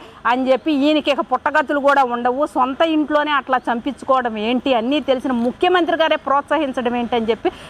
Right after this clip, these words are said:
ప్రజలు అనుకుంటున్నారండి. ఇది నా మాట కాదు, ప్రజల మాట. అందుకని ఆయన లాబింగ్లు చేసుకోవడానికి వెళ్ళాడు. ఆయనకి ఈ ఎంఎల్సీ ఎలక్షన్లు ముఖ్యం కాదు, తను కుటుంబంలో వ్యక్తి అరెస్ట్ అయితే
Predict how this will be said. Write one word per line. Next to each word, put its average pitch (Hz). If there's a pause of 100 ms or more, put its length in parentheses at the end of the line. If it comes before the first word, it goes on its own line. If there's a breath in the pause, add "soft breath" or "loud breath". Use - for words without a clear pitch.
(300 loud breath)
ప్రజలు 302
అనుకుంటున్నారండి. 285
ఇది 214
నా 214
మాట 269
కాదు, 240 (160)
ప్రజల 226
మాట. 196 (400 loud breath)
అందుకని 269
ఆయన 254
లాబింగ్లు 269
చేసుకోవడానికి 269
వెళ్ళాడు. 233
ఆయనకి 254
ఈ 254
ఎంఎల్సీ 269
ఎలక్షన్లు 277
ముఖ్యం 269
కాదు, 254 (320 loud breath)
తను 269
కుటుంబంలో 294
వ్యక్తి 269
అరెస్ట్ 247
అయితే 269